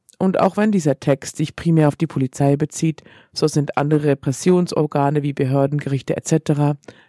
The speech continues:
da definitiv mit gemeint. Aus unserer Sicht ist die Polizei nicht reformierbar. Verbesserungen sind möglich und für konkrete Fälle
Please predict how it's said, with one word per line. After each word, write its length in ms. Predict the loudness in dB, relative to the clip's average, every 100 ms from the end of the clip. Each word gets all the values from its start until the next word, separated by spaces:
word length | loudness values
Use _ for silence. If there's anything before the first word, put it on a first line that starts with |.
| _ 0
da 180 | 2
definitiv 920 | 2 0 0 0 -2 0 -2 -2 -4 -20 _ _
mit 440 | 2 2 2 -14 -18 _ _ -6
gemeint. 640 | -2 0 -2 -4 -10 -20 -20 -20 -20 _ _ _ _ _ _ _ _ _ _ _ _ -20 -20 -20 -20 -20 -12 -4
Aus 180 | -4
unserer 440 | 0 2 4 4 2
Sicht 500 | 2 -2 -4 -18 -20 _ _ _ -8
ist 160 | -4
die 80 | -4
Polizei 720 | -2 -2 -2 -2 0 2 0 -4 -4
nicht 400 | 0 0 0 -2
reformierbar. 800 | 0 4 4 2 2 0 -4 -8 _ _ _ _ _ -20 -20 -20 _
Verbesserungen 760 | -4 0 0 0 0 2 2 2
sind 180 | -2 2
möglich 540 | 2 2 0 -2 -6 -20 -20 -8
und 140 | -6
für 140 | 0 0
konkrete 480 | 0 -2 0 0 -2
Fälle 380 | 0 2 2